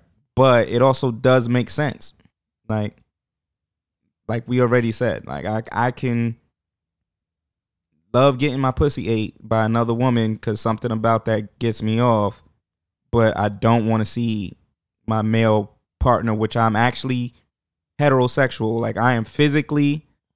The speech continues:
attracted to men. So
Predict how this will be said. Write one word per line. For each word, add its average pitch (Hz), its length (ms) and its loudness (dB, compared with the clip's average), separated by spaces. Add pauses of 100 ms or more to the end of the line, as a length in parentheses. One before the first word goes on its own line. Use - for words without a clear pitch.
(240)
attracted 131 680 0 (260)
to 135 360 0
men. 135 380 0 (720)
So 113 580 2